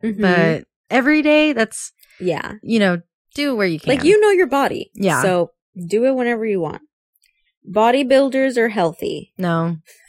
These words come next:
Speaker 2: I think they have an eating disorder, and I think that they are working their bodies to a point where
Speaker 1: Yeah. They definitely look at food differently.
Speaker 2: they look at food
Speaker 1: Yeah.
Speaker 2: differently.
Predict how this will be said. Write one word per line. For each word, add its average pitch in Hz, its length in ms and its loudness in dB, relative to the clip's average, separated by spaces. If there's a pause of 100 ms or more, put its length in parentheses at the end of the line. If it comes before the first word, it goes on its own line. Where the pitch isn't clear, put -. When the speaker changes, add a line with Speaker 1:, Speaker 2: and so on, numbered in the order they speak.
(140)
Speaker 2:
I 220 140 0
think 220 160 0
they 208 100 2
have 202 100 2
an 196 80 -2
eating 185 320 -2
disorder, 185 580 -2
and 175 200 -4
I 170 100 -2
think 175 260 -6
that 165 200 -4
they 160 400 -2 (960)
are 214 180 2
working 196 400 0
their 202 140 0
bodies 165 460 -2
to 180 120 -6
a 170 60 -4
point 156 460 -6
where 170 260 -2
Speaker 1:
Yeah. 156 340 0 (340)
They 247 120 0
definitely 277 420 0
look 277 140 -2
at 254 120 -2
food 233 340 -4
differently. 202 720 -6
Speaker 2:
they 214 120 4
look 233 180 0
at 262 80 -10
food - 120 -2
Speaker 1:
Yeah. 226 60 2
Speaker 2:
differently. 170 580 -2